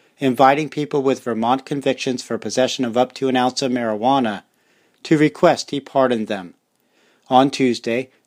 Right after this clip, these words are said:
two days before the end of his term as governor, Shumlin, who had received over four hundred fifty requests, issued one hundred ninety-two pardons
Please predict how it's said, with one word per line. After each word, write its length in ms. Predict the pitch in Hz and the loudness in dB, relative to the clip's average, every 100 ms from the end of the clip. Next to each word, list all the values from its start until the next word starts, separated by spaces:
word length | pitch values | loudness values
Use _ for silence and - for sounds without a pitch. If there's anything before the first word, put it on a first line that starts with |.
| - | -4
two 160 | - 208 | 4 6
days 220 | 165 147 | 6 4
before 380 | 139 - 143 135 | -2 2 2 4
the 180 | 127 | 2
end 140 | 127 135 | 2 0
of 80 | 139 | -2
his 120 | 135 | -4
term 300 | - 123 135 | -2 0 0
as 120 | 135 | -2
governor, 480 | 117 101 101 104 - _ _ _ _ | -2 -2 -2 -8 -12 _ _ _ _
Shumlin, 520 | - 165 147 117 113 - _ _ _ | 0 2 2 -2 -8 -12 _ _ _
who 120 | 151 | 0
had 140 | 139 131 | 2 2
received 540 | 127 - 147 117 123 | 0 2 4 2 0
over 180 | 123 127 | 0 0
four 260 | - 143 | 0 0
hundred 260 | 123 123 113 | 0 -4 -2
fifty 320 | 156 143 160 | -2 0 0
requests, 640 | 156 156 117 98 - - - _ _ _ _ - | -2 0 0 0 -4 -8 -12 _ _ _ _ 2
issued 380 | 170 - 120 | 2 4 2
one 180 | 131 147 | 2 0
hundred 300 | 131 156 156 | 0 -2 -2
ninety-two 500 | 147 139 151 151 170 | 0 2 2 0 -2
pardons 640 | 160 127 107 104 104 - | 0 0 2 0 -4 -6